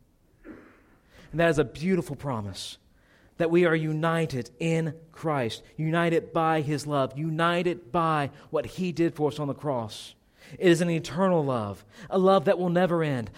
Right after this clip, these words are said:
a love that can never be broken, a love that can never be severed. And that is the love that Christ loves us right now, moment by moment, hour by hour. His love is keeping us in him.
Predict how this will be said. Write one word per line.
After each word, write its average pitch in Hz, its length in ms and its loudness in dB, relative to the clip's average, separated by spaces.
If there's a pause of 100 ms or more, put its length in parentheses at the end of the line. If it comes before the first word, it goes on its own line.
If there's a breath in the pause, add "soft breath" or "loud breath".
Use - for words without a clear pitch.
(120 loud breath)
a 185 100 2
love 185 220 4
that 185 120 2
can 185 140 0
never 196 240 4
be 175 140 -2
broken, 135 400 0 (200 loud breath)
a 190 80 0
love 202 220 4
that 202 140 4
can 190 100 0
never 196 220 2
be 147 80 -2
severed. 135 560 -2 (2000 loud breath)
And 190 180 4
that 196 180 6
is 185 240 2
the 180 160 2
love 175 520 4
that 151 140 -4
Christ 180 560 -2
loves 180 460 2
us 110 320 -6 (260 loud breath)
right 214 460 2
now, 165 440 -2 (160 soft breath)
moment 202 400 2
by 165 160 0
moment, 135 400 -2 (320 loud breath)
hour 190 300 4
by 165 240 4
hour. 127 340 0 (220 loud breath)
His 208 380 10
love 175 400 2
is 143 200 0 (340)
keeping 151 600 -2 (140 loud breath)
us 156 420 -2
in 151 220 -2
him. 117 440 -4